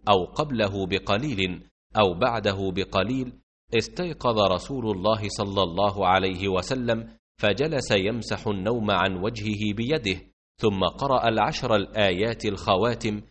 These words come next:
من سورة آل عمران، ثم قام إلى شن معلقة فتوضأ منها فأحسن وضوءه،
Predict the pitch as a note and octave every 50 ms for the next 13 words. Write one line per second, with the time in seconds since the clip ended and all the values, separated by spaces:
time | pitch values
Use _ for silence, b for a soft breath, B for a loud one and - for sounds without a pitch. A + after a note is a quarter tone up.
0 | _ _ _ - G#2+ G#2 F#2+ F2 E2 - C#3+ D#3 D3 B2+ A#2 A2 - - G#2 F#2+
1 | G#2 A2+ A2+ A2 G#2 G2 F#2+ F2 F#2 G2+ A2+ C3 D#3 C#3+ G#2 F2 E2 - - -
2 | _ _ _ _ _ - - A#2 G#2+ G#2+ A2+ A2+ A2+ - F3 E3+ D3+ C3 G#2+ -
3 | A2+ G#2+ G#2 G2 F#2 F2 - - C3 C3 B2+ A#2 A2+ G#2+ G#2 G2+ G2 F#2 F2 F#2+
4 | F#2 F2 G#2+ B2 - - A2 A2 - - _ _ _ _ - A2+ G#2 - A2+ A2
5 | B2+ D#3 D#3 B2 A#2 A#2 A2 G2+ G2 F#2 G2+ A#2+ B2 G#2+ G#2 G#2+ G2+ G2 F2+ -
6 | G2+ F#2 C3 D3 - - - - G#2+ G2+ G2+ G2 F#2 F2+ F#2 G2 B2 B2 - A2
7 | A2 A#2 - -